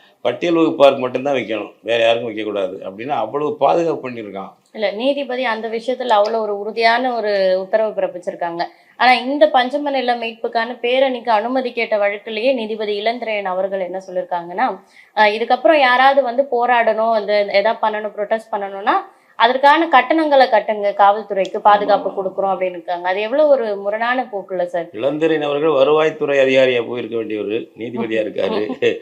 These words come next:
Speaker 2: <laughs>
Speaker 1: அரசுக்கு வரையா, வருவாய் பெருக்கிறது, நான் அதிலே தான் பேசினேன். எவ்வளவு வரி கொடுத்துக்கிட்டு இருக்கோம்? காவல்துறை எதுக்காக இருக்கு?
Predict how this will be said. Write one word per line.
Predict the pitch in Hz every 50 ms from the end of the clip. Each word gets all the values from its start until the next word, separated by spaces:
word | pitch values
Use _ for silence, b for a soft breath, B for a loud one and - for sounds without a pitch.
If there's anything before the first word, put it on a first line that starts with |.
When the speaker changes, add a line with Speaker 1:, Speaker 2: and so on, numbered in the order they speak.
| B B
Speaker 2:
<laughs> | B - -
Speaker 1:
அரசுக்கு | 131 135 135 127 123 143 139 139 120
வரையா, | 120 117 127 131 123 123 120 120
வருவாய் | 117 117 120 123 123 117
பெருக்கிறது, | 117 113 113 110 110 113 113
நான் | 107 107 98
அதிலே | 95 110 123 135
தான் | 139 139 131
பேசினேன். | 117 123 120 113 113 110 - 80 - b b b b b b b
எவ்வளவு | - - 107 113 120 123 139 147 147 131
வரி | 123 123 127 139 131
கொடுத்துக்கிட்டு | 123 120 110 110 110 104 - 95
இருக்கோம்? | 90 92 101 - - - _
காவல்துறை | 117 120 139 156 160 147 - 156 147 135
எதுக்காக | 127 127 131 131 - 135 123
இருக்கு? | 117 110 104 104 113 147 - -